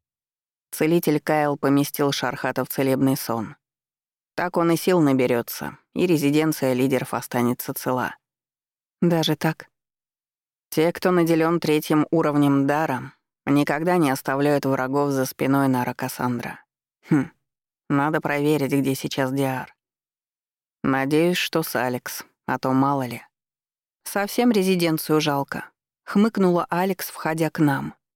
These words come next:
"Он кофе пьет и говорит, что здесь он так себе". Девушка лучилась счастьем. "Мне своих нервов жалко", вздохнул Нар Маркус.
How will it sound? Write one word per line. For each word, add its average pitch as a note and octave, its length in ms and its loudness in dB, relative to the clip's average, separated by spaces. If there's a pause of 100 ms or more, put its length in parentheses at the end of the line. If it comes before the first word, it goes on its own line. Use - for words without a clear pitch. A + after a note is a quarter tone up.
(580)
"Он B3+ 240 4
кофе F#3+ 320 0
пьет C#3+ 340 0
и E3 40 2
говорит, F#3+ 440 2
что - 240 0
здесь D#3 300 0
он C3+ 160 0
так C#3+ 180 -6
себе". B2 380 -8 (1040)
Девушка G3+ 480 0
лучилась D#3+ 460 2
счастьем. - 680 -6 (680)
"Мне D3 380 2
своих D#3 460 -2
нервов C3+ 520 2
жалко", C3 460 -4 (360)
вздохнул D3 560 0
Нар C#3+ 220 2
Маркус. - 580 -2